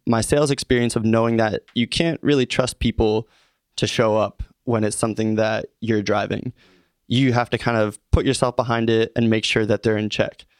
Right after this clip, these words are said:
And that has served me really well in terms of organization and just keeping a clear mind. But outside of that, there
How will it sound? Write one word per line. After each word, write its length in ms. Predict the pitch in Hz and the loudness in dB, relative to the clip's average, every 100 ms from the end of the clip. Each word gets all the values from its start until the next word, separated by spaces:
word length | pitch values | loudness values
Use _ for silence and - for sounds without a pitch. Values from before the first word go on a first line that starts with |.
| _ _ _ - | _ _ _ -4
And 580 | 123 113 104 101 101 - - _ _ _ | 0 2 2 0 -2 -6 -20 _ _ _
that 220 | 127 139 127 | -2 0 2
has 160 | 127 | 0
served 260 | - 120 113 | 0 -2 0
me 140 | 113 | 0
really 240 | 104 113 110 | 0 0 2
well 200 | 110 107 | 2 0
in 80 | 104 | 0
terms 280 | 117 110 | -2 0
of 120 | 110 104 | 0 0
organization 920 | 117 107 107 107 104 - 110 107 110 _ _ _ _ _ _ - | -2 0 0 0 0 0 -2 -2 -4 _ _ _ _ _ _ -4
and 160 | 120 | -2
just 300 | 127 113 - | 0 -2 -4
keeping 380 | - 120 113 107 | -4 -2 0 -2
a 60 | 104 | -4
clear 280 | - 110 | -2 -2
mind. 380 | 101 104 120 156 _ _ _ _ _ _ _ _ _ - | -2 -2 -2 -4 _ _ _ _ _ _ _ _ _ -2
But 400 | 131 113 95 _ _ _ _ - | 0 2 -2 _ _ _ _ -2
outside 400 | 147 - 143 135 | -2 0 -2 0
of 140 | 117 | 0
that, 380 | 120 117 113 - - _ _ _ _ | 2 2 2 -2 -6 _ _ _ _
there 600 | 117 135 131 127 120 107 | 0 2 4 4 2 -2